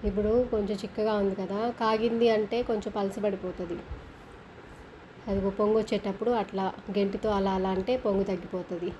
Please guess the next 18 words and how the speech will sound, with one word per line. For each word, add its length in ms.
మనం 200
గ్యాస్ 240
మీద 120
అయితే 240
సిమ్లో 340
పెట్టుకోవాలి, 460
హైలో 280
పెట్టుకోవాలి, 560
సిమ్లో 320
పెట్టాలి, 380
హైలో 300
పెట్టాలి. 440
దీంట్లో 280
అయితే 280
కరెక్ట్గా 460
వచ్చింది 320
నాకు. 240
ఇందాక 360